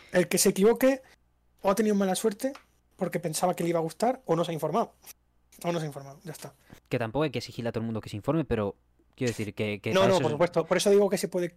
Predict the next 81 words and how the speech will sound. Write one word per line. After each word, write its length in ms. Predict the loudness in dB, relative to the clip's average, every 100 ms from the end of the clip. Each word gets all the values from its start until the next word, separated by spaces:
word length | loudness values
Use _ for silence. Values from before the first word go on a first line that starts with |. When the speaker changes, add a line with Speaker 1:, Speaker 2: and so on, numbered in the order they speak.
| _
Speaker 1:
equivocar 500 | -8 -6 -6 -8 -12
una 140 | -14 -14
persona 280 | -14 -12 -10
al 80 | -10
comprar 240 | -12 -14
un 60 | -16
juego. 260 | -16 -14 -8
Esa 180 | 0
es 20 | 4
la 60 |
Speaker 2:
Claro. 120 | 4
Speaker 1:
parte 240 | 2 -2 0
de 80 | 0
la 120 | -2
persona 300 | -4 -4 -4
que 140 | -4
cree 220 | -2 -2
que 80 | 0
le 80 | -2
puede 160 | -2 -4
gustar 200 | -2 -2
algo 120 | 0
y 20 |
luego 160 | 0 -2
no 100 | -6
le 100 | -10
gusta. 300 | -12 -12 -2
No 80 | 2
es 60 | 4
lo 60 |
Speaker 2:
Claro. 120 | 2
Speaker 1:
mismo 160 | 2 0
eso 240 | 0 -4 -8 -18 -10
Speaker 2:
Ahí 140 | -8
está. 200 | -8 -14 -6
Speaker 1:
que 200 | -2 2
ir, 280 | 2 0 2
que 100 | 4
ir 160 | 4
creyendo 360 | 2 2 2 0
que 260 | -2 -2
va 80 | -2
a 80 | -2
ser 160 | -2 -4
una 180 | -2 -4
cosa 260 | -2 -4
cuando 520 | -4 -10 -12 -12 -12
se 120 | -8 -6
ha 40 |
dicho 160 | -6 -8
que 60 |
no 140 | -10 -6
iba 120 | -6
a 40 |
ser 160 | -6 -6
esa 180 | -6 -4
cosa. 220 | -6 -6
Eso 120 | -8
es 100 | -6
diferente, 420 | -6 -6 -10 -10
¿eh? 60 | -12 -8
Speaker 2:
Efectivamente. 600 | -8 -6 -4 -4 -6 -14 -12
Sí, 160 | -8 -8
sí, 80 |
sí. 100 | -8 -4
Speaker 1:
Seguro. 400 | 0 0 -2 -6 _ 0
Pues 120 | 2
nada, 160 | 2 0
tío. 160 | -4 -8 -14 -6
Eh, 320 | -4 -4 -6
no, 140 | -6 -4
no, 220 | -2 -2
yo 240 | -2 0 2
creo 120 | 2
que 420 | 2 0 -2 -4
no 100 | -2
damos 200 | -2 -2
más 120 | -4
la 100 | -6 -8
chapa 320 | -2 0 0
y 460 | -4 -6 -10 -12